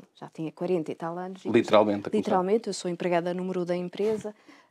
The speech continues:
Speaker 1: Ah, escolher o objeto social da empresa, criar a empresa, conta bancária, todas as dificuldades que nós,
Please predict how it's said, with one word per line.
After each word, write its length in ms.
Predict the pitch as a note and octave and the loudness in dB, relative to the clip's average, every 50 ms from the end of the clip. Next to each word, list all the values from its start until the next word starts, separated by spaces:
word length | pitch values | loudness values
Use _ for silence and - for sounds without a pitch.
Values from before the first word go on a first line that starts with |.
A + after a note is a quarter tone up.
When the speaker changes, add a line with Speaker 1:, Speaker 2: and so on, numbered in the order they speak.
| _ - | _ -2
Speaker 1:
Ah, 400 | F#3 F3 E3+ - - - - - - | 0 2 2 0 -2 -4 -6 -10 -12
escolher 300 | - - - G3+ G3 F#3+ | -14 0 2 4 6 6
o 40 | F#3 | 6
objeto 300 | F3 E3+ F3+ E3 - - | 4 2 0 -2 -4 -6
social 340 | - F3+ - - F3+ E3+ | -14 -16 -10 -8 -6 -6
da 80 | F3 G3 | -4 -2
empresa, 800 | G#3 A3+ A3 - G3 G3 G3 G3 F#3+ F#3+ G3 F#3 F#3 F3+ F3+ - - | -4 -4 -4 -2 -2 0 0 0 0 -2 -6 -6 -6 -6 -6 -8 -12
criar 300 | - - F#3 E3+ E3 E3 | -6 0 0 2 2 2
a 20 | F#3 | 0
empresa, 680 | F#3 G3 F#3 F#3+ F#3+ F#3+ F#3+ F#3 F3+ E3 D#3+ D#3 D#3 - | 0 0 0 0 0 2 2 2 0 -2 -4 -6 -6 -8
conta 240 | - E3+ E3 - | -10 -8 -6 -4
bancária, 680 | E3+ F3+ F#3 F#3 - F3+ F3+ F#3 F#3+ F#3 F#3+ F3+ F3 F3 | -2 -2 -2 -2 -4 -4 -4 -2 -2 -4 -4 -6 -8 -8
todas 320 | E3+ - - G#3+ G#3+ G#3 | -8 -8 -6 -6 -4 -2
as 120 | G3+ G3+ G3 | -4 -2 -2
dificuldades 640 | G3 G3 - - G3+ - - G3+ G#3 G#3 G#3+ G#3 - | -4 -4 -6 -8 -8 -8 -4 0 0 0 0 0 -4
que 160 | - - G#3 | -6 -2 0
nós, 280 | G#3+ G#3 G#3 G#3+ - | 2 2 2 2 -2